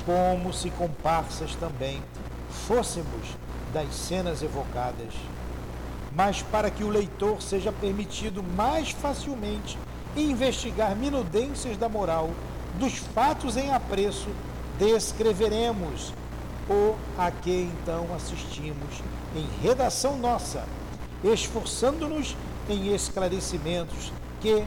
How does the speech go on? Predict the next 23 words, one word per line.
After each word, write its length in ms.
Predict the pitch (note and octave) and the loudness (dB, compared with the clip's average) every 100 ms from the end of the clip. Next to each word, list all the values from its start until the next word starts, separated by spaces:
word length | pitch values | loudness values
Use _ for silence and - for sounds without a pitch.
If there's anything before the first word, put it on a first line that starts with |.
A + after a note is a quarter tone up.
| - A#3 | 0 -2
induzam 720 | G#3+ D3 C#3 C4+ F#3+ C#3 C3 - - - | -2 -2 2 2 2 -2 -2 -4 -8 -2
a 220 | C#3+ D#3 | 2 2
análises 800 | D3 B2+ C#3+ E3+ F3 D#3+ E3+ D3 | 2 2 2 2 2 -2 -2 -2
idênticas 880 | F3 C#3 A3 C4+ A3+ A3+ E3 B2 - - - - F#3+ | -2 2 4 4 2 -2 -2 -2 -4 -6 -6 -4 0
em 120 | G#3+ | 2
numerosos 760 | A3 G#3+ G#3+ C#4+ C#4+ B3 A3 D#3 | 2 4 4 6 4 2 -2 0
dramas 540 | G#3 C4 D#4+ D#4+ D#4 - | 4 6 6 6 2 0
terrenos 840 | D#4 D4+ A3+ D4 D4+ B3 E3+ C#3 - - - - | -2 0 4 4 4 2 -2 -4 -6 -6 -6 0
que 160 | A#3+ | 2
diariamente 1300 | F3 G#3 A3+ A#3+ B3 B3 A#3+ A#3+ A3+ G#3+ A#3+ A#3+ - A3+ | 2 2 6 6 8 6 6 4 4 2 2 0 -2 -4
surpreende 800 | - A3+ - A3 F#3 G3+ F#3 F#3 | -4 -4 -2 -2 -2 -2 -4 -4
a 20 | |
sociedade. 560 | - F3 - F3 - A#2 - - - - - - - - - - - - - | -6 -6 -6 -6 -6 -8 -8 -8 -8 -8 -6 -6 -6 -6 -6 -6 -6 -6 -4
Ó, 180 | C#3 F#3+ - - - - | 0 0 0 -8 -10 -6
isso 220 | E3 - | -4 -4
aqui, 280 | D#3+ F#3 G3+ - - | -4 -4 -4 -6 -6
semana 400 | - F3+ G3 F#3+ - | -4 -2 0 -2 -2
que 60 | D#3 | -4
vem, 340 | - F3 A#3 - - - - | -2 -2 -2 -6 -8 -8 -2
eu 200 | D#3+ A3 | 2 4
vou 220 | G#3 G3 E3 | 4 2 2
ter 240 | - G3+ | 2 0
que 220 | - A3 | 0 -4